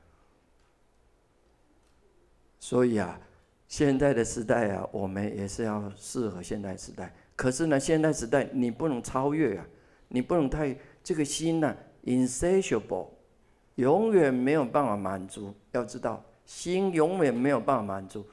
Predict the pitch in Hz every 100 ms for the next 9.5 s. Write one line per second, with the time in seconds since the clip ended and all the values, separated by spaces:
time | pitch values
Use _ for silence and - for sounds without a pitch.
0 | _ _ - 131 139 190 185 131 151 170
1 | 170 175 156 160 123 139 156 123 120 113
2 | 127 131 123 113 135 117 104 101 98 -
3 | _ _ _ _ _ _ _ _ _ _
4 | _ _ _ _ _ _ _ _ _ _
5 | - - 160 117 110 110 131 120 113 120
6 | 98 95 - - _ _ _ _ _ _
7 | _ _ _ _ _ - - 123 120 151
8 | 165 139 135 - - 165 196 190 - 156
9 | 139 139 131 131 127